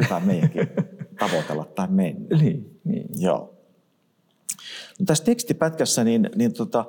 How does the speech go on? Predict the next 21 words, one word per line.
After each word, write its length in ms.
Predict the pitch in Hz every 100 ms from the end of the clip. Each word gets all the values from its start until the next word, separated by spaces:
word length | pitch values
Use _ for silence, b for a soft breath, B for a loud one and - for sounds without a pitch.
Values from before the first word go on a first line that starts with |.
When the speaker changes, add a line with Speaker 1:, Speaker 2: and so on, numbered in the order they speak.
| B B B B -
Speaker 1:
tää 320 | 123 113 - - - 113
dialogi, 440 | 170 127 107 104
jonka 200 | 110 110
Pietari 460 | - 147 139 104 101
ja 220 | 110 - -
Jeesus 340 | 117 131 101 -
käy, 340 | 131 131 107
niin, 380 | 92 92 - B B B B B
niin 260 | - 196 - - - _ _ _ -
tässähän 380 | 131 - 120 117
jotenkin 600 | 123 117 104 101 B B B B B B
niin 140 | 214 -
kun 380 | 110 - - - _ _ -
Pietari 640 | 147 165 123 101 95 95 -
saa 260 | - 113 104
Pyhän 420 | 131 127 117 87
Hengen 440 | 92 98 82 82
kautta 380 | 98 98 87 -
semmoisen 440 | - 78 - 82
ikään 320 | 69 - 80 80
kuin 160 | -